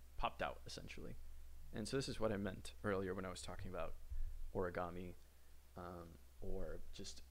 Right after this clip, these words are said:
things unfolding. This is a, uh, just a very quick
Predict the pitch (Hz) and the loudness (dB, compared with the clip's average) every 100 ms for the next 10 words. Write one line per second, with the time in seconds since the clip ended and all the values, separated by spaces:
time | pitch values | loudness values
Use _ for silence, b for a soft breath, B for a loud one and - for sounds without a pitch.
0 | - - 113 101 - 110 113 117 120 143 | -12 -2 0 0 0 0 2 4 4 4
1 | 180 - - - - - 107 - - 101 | -2 -8 -12 -4 -2 2 0 0 2 2
2 | 101 104 - - B B B B B - | 2 2 2 2 B B B B B 6
3 | - - - - - 92 87 87 85 - | 6 2 -2 -2 0 2 2 0 -4 -8
4 | - - - - - - 208 - 151 147 | -12 -12 -12 -12 -10 -4 -2 6 6 6
5 | - 151 - | 6 4 2